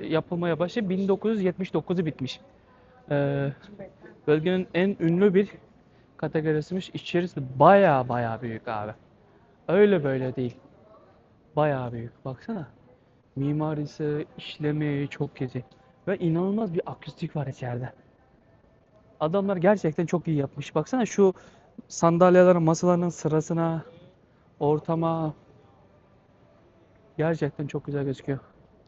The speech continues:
Değişik ayinler de falan yapılıyor diye biliyorum ben burada.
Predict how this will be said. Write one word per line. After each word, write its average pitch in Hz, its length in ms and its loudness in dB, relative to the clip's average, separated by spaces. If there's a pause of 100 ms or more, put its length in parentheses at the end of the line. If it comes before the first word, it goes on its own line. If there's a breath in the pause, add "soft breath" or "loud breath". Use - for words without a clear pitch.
(600)
Değişik 160 280 -6
ayinler 165 500 -2
de 170 60 -8
falan 170 200 -4
yapılıyor 143 440 -4
diye 131 160 -4
biliyorum 127 320 -4
ben 127 160 -8
burada. 175 220 -8